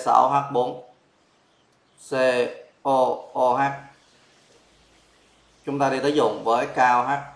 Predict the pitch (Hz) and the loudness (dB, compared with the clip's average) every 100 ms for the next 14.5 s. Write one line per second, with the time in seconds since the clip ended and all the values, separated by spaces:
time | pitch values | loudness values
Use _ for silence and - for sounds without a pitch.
0 | - _ _ _ _ _ _ _ _ _ | -20 _ _ _ _ _ _ _ _ _
1 | _ _ _ _ _ _ 123 127 131 131 | _ _ _ _ _ _ -4 0 0 0
2 | 123 131 147 - - - - 131 135 135 | 2 4 2 -2 -12 -20 -8 -4 -2 0
3 | 139 143 139 139 135 143 170 - - _ | 2 2 0 -2 -6 -6 -8 -10 -20 _
4 | _ _ _ _ _ _ 139 135 123 127 | _ _ _ _ _ _ -4 -2 -2 -4
5 | 135 - 147 135 131 127 120 117 135 156 | -6 -2 0 4 4 4 2 -2 -4 -6
6 | - 123 120 143 139 - 120 120 117 120 | -4 -4 0 -2 -2 -6 -2 -2 -2 -4
7 | - 120 120 139 151 - - _ _ _ | -2 -2 0 -2 -2 -10 -20 _ _ _
8 | _ _ _ - 113 131 143 - 156 147 | _ _ _ 0 0 0 -6 0 2 4
9 | 139 143 135 131 135 156 - 151 123 117 | 2 0 0 4 4 2 -8 -10 -4 -4
10 | 131 135 117 117 117 120 120 120 117 135 | -4 -2 -2 0 2 2 2 0 0 -2
11 | 143 - - _ _ _ _ _ _ _ | -4 -12 -20 _ _ _ _ _ _ _
12 | _ _ _ _ _ - 135 139 139 143 | _ _ _ _ _ -6 0 0 2 0
13 | 139 113 104 123 120 117 143 143 139 127 | 2 2 2 -2 -4 -4 -2 2 4 4
14 | 110 110 - 131 | 4 0 -4 -4